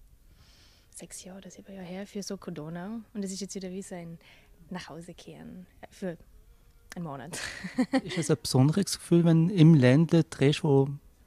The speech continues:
Speaker 2: die doch mehr Leute kennen, wie jetzt, sagen wir jetzt, keine Ahnung, wo in Vancouver?
Speaker 1: Ja, klar.
Speaker 2: Da, da sagt jeder, "Boah, das ist Laura Bilgeri." Behaupte jetzt einfach mal, ist das ein großer Unterschied?
Speaker 1: Das war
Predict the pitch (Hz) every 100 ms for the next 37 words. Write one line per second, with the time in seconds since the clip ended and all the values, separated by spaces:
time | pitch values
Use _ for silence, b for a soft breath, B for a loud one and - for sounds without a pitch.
0 | _ 131 139 143 - - 131 135 143 -
1 | - 135 139 131 - 139 131 131 123 -
2 | - - - 127 120 117 143 139 135 120
3 | 131 - 160 147 160 185 - - - -
4 | 285 - 147 135 143 156 139 143 147 -
5 | 143 160 151 135 143 - 135 143 - 143
6 | 156 151 160 175 - _ 117 113 156 147
7 | 135 151 147 160 147 143 160 160 185 147
8 | - 151 180 170 180 - 226 - B B
9 | B B - - 214 208 202